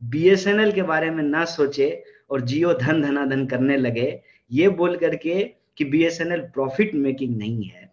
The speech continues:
तो बीएसएनएल का उद्देश्य कभी profit कमाना था भी नहीं। बीएसएनएल का उद्देश्य इस देश को, गांव-गांव को, शहर-शहर को, एक व्यक्ति को दूसरे व्यक्ति से जोड़ना था।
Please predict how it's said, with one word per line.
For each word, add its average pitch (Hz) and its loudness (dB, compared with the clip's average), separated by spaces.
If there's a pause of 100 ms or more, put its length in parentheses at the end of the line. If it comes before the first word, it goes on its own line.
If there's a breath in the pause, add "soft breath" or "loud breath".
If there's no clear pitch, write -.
(220)
तो 139 -4
बीएसएनएल 185 4
का 202 4
उद्देश्य 165 2
कभी 165 0 (100)
profit 156 -2
कमाना 160 0
था 160 -4
भी 214 2
नहीं। 139 -4 (840)
बीएसएनएल 196 2
का 190 2
उद्देश्य 170 2 (360 soft breath)
इस 156 -4
देश 165 4 (120)
को, 214 4 (220 loud breath)
गांव-गांव 165 2
को, 208 2
शहर-शहर 175 -2
को, 208 0 (280 loud breath)
एक 185 2
व्यक्ति 151 -2
को 196 4
दूसरे 151 -2
व्यक्ति 160 -6
से 175 -4
जोड़ना 175 2
था। - -10